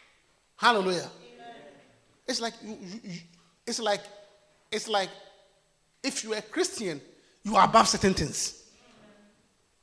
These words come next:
Speaker 1: Or sort of, not, not that you are above, but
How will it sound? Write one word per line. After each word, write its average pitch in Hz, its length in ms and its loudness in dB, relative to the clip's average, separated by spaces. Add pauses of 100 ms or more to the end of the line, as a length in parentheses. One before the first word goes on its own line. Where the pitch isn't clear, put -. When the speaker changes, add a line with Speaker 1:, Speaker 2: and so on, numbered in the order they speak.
(500)
Speaker 1:
Or 196 280 8
sort 269 180 6
of, - 160 2 (580)
not, 349 200 4
not 370 100 4
that 285 100 4
you 226 60 0
are 196 100 4
above, 185 300 4
but - 240 0